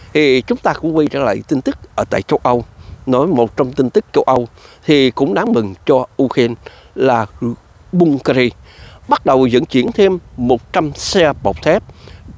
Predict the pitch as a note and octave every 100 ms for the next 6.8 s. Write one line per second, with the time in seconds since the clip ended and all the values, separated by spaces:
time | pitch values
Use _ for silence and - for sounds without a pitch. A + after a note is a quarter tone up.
0 | - D3+ C3 A2+ - B2+ - B2 A2+ -
1 | - C#3+ C#3 D3 F#3 C#4 - - C#3+ B2+
2 | B2+ - D#3+ D3 - G#2+ - E3+ - -
3 | - - - D3+ B3 - F3 E3+ G#3+ -
4 | - - B2+ B2 A2 - - G#2+ - C#3+
5 | - C3 A#2+ - - B2 B2 A2+ - -
6 | - - G3+ - C3+ G2+ A2 G2